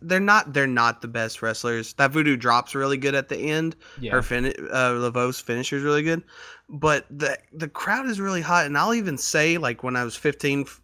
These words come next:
Speaker 1: for this, I, I think two thousand eight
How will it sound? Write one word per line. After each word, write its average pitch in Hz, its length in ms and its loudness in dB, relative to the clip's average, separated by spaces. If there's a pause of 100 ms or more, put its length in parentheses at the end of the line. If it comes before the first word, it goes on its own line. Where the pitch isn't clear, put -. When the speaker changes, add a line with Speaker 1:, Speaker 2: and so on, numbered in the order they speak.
Speaker 1:
for 143 260 0
this, 147 280 2 (480)
I, 127 220 8 (100)
I 127 140 4
think 151 260 -2
two 160 180 -4
thousand 135 460 0
eight 127 380 -2